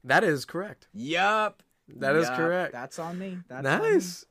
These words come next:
Speaker 1: nice, nice. I
Speaker 2: All right.
Speaker 1: freaking love Thirty
Speaker 2: All right.
Speaker 1: Miles. I love that freaking song so much, and I can't believe you think that Follow You is better. Follow You is a good song,
Speaker 2: Just
Speaker 1: but,
Speaker 2: follow.
Speaker 1: like,
Speaker 2: What are you talking? S-, s-, bro
Speaker 1: Oh,
Speaker 2: saying
Speaker 1: sorry.
Speaker 2: Follow You.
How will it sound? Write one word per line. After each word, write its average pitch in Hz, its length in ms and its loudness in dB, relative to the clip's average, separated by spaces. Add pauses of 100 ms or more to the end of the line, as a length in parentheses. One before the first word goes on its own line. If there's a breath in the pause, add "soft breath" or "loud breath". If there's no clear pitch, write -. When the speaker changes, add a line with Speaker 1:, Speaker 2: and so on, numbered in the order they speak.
Speaker 1:
nice, 226 680 -6
nice. 160 600 -12
I 135 180 6
Speaker 2:
All 131 60 4
right. 127 100 -6
Speaker 1:
freaking 113 300 -4
love 107 220 -2
Thirty 110 240 -2
Speaker 2:
All 104 60 -4
right. 101 180 -8
Speaker 1:
Miles. 107 460 -10
I 127 140 -4
love 117 260 -4
that 117 240 -4
freaking 127 680 -14
song 127 460 -10
so 135 320 -6
much, 123 440 -6
and 131 120 -2
I 135 80 2
can't 139 240 -8
believe 123 200 -6
you 117 120 -8
think 117 240 -10
that 120 280 -4 (140)
Follow 123 380 -4
You 113 200 -10
is - 120 -14
better. - 280 -10
Follow 180 220 6
You 143 180 6
is 131 120 -4
a - 20 -2
good 117 220 -2
song, 117 460 -6 (180)
Speaker 2:
Just - 240 -14
Speaker 1:
but, 143 80 8
Speaker 2:
follow. 113 100 2
Speaker 1:
like, 113 180 2
Speaker 2:
What 107 80 -14
are 131 40 -12
you 127 100 -12
talking? - 300 -14
S-, - 260 -18
s-, - 140 -20
bro 120 160 -8
Speaker 1:
Oh, - 20 -6
Speaker 2:
saying 156 140 2
Speaker 1:
sorry. 151 280 10
Speaker 2:
Follow 110 200 4
You. 95 520 -2